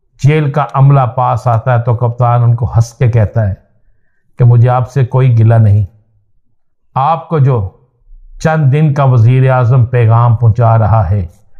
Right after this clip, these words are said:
जो साबिक वज़रा आपको पैगाम पहुंचा रहे हैं, उन्हें मेरा ये पैगाम पहुंचा दो कि ये मेरा वतन है और मैंने यहीं रहना है और मैं बहुत जल्द बाहर आ जाऊंगा, लेकिन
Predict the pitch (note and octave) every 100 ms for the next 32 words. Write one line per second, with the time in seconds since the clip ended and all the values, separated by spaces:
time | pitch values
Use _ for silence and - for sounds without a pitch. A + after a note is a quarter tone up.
0 | - - - - - - D3+ C#3+ - D#3
1 | D#3 F3+ D#3 C#3+ C3+ D#3 C#3+ C3+ C#3+ A#2+
2 | B2+ A#2+ B2+ A#2+ A#2+ A2+ A2+ A2+ G#2+ A2
3 | G2 - A#2 F2 - - _ _ _ _
4 | - D3+ E3 D#3+ C#3+ C3+ C3+ B2+ A#2 A#2+
5 | A2 A#2 G#2+ A2 A2 G#2 G2+ F#2+ _ _
6 | _ _ _ _ - C#3 C3+ B2+ A#2+ B2+
7 | C#3+ C#3+ B2 A#2 B2+ A#2+ B2 A#2 G#2 G#2+
8 | A#2+ A#2 G2+ A2 C#3 A#2 A2 G#2+ G2 F#2+
9 | _ _ _ _ _ _ D#3 E3 E3 D#3+
10 | A#2 D#3 D#3 C#3 - E3+ D#3+ B2+ B2+ B2+
11 | A#2 G#2+ A2 A2 G2 F#2+ - _ _ _
12 | _ _ _ A#2+ A#2+ D3 C#3 C#3 G#2